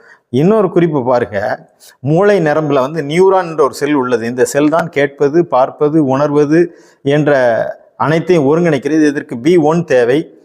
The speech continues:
இதில் தியாமின் என்ற புரதம் வந்து நினைவாற்றல் பெருக உதவி செய்கிறது. தியாமின் குறைபாடு ஏற்பட்டால் நினைவாற்றல் குறைவாயிடும். அதனால நீங்க பரீட்சைக்கு படிச்சதை மறந்து போயிடும். இந்த தியாமினை அதிகப்படுத்துறதுக்காக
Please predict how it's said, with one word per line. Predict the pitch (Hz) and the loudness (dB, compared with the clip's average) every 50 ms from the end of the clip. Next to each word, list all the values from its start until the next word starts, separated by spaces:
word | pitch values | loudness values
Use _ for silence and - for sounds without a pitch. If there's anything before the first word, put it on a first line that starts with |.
| _ _ _ | _ _ _
இதில் | - 151 147 131 110 - | -4 -2 -2 -2 -2 -2
தியாமின் | - 160 175 196 208 202 202 185 | 0 0 2 2 2 0 0 2
என்ற | 180 170 160 156 - | 2 0 0 0 -2
புரதம் | - 151 156 165 160 170 165 | -2 -2 -2 0 0 0 -2
வந்து | 160 147 139 143 180 208 | -2 -4 -4 -2 -2 -2
நினைவாற்றல் | 160 147 151 165 180 180 175 165 - 147 143 120 | 0 0 -2 0 0 0 0 0 -2 -6 -10 -6
பெருக | - 147 147 139 147 | -2 0 0 2 2
உதவி | 127 123 143 156 143 | 2 2 2 0 0
செய்கிறது. | - 147 131 131 123 120 113 127 151 - - - - _ _ _ _ _ - - | 0 0 2 2 2 2 0 0 -2 -2 -4 -8 -20 _ _ _ _ _ -4 -2
தியாமின் | 156 175 196 208 214 214 196 | 0 0 2 2 2 0 0
குறைபாடு | 165 - 170 180 175 180 170 165 156 | 0 0 0 2 2 2 2 2 2
ஏற்பட்டால் | 151 143 - - 151 139 - 190 185 151 | 0 0 0 0 -2 0 0 -2 -2 0
நினைவாற்றல் | 139 147 165 190 202 196 185 180 - 147 151 131 | 0 2 2 2 4 2 2 0 0 -2 -4 -2
குறைவாயிடும். | - 139 143 147 147 147 139 127 120 117 135 151 175 190 185 - - - - - - - | 0 2 2 2 4 2 2 0 0 0 0 0 0 0 -2 -4 -14 -20 -20 -16 -8 -4
அதனால | 110 127 143 170 185 175 151 147 175 | -2 0 0 0 0 0 0 0 0
நீங்க | 185 175 170 151 | 0 0 0 0
பரீட்சைக்கு | 123 143 147 170 185 208 185 147 165 156 | 0 0 -2 0 0 -2 -2 0 -4 -4
படிச்சதை | 147 151 165 151 131 | -2 0 -2 -2 0
மறந்து | 127 131 143 165 196 185 151 | 0 -2 -2 0 0 0 2
போயிடும். | 139 127 120 131 151 | 2 2 2 0 -2
இந்த | 170 156 139 127 | -2 0 -2 -4
தியாமினை | - - 151 170 185 196 190 185 180 165 143 | -2 -2 -2 0 0 0 -2 -2 -2 0 0
அதிகப்படுத்துறதுக்காக | 135 143 180 185 156 160 147 127 147 135 120 120 120 117 117 113 110 139 170 185 | 0 0 0 0 0 -2 -6 -6 -4 -4 -4 -4 -2 0 0 2 2 2 0 -2